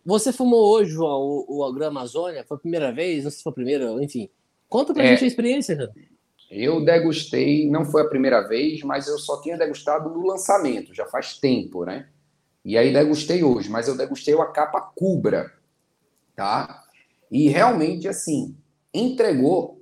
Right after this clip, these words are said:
Speaker 2: né? Teve evolução, teve transições, tanto de percepções táteis em boca, quanto de aroma,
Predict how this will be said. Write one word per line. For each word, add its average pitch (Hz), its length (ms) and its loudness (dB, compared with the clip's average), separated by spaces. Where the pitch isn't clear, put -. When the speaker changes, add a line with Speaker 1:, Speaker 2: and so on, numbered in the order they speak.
Speaker 2:
né? 110 500 -8
Teve 196 300 6
evolução, 127 960 -2
teve 180 320 0
transições, 123 920 -4
tanto 180 280 -4
de 170 80 0
percepções 147 720 -2
táteis 127 400 0
em 101 120 -10
boca, - 380 -4
quanto 156 300 -2
de 131 120 2
aroma, 113 640 0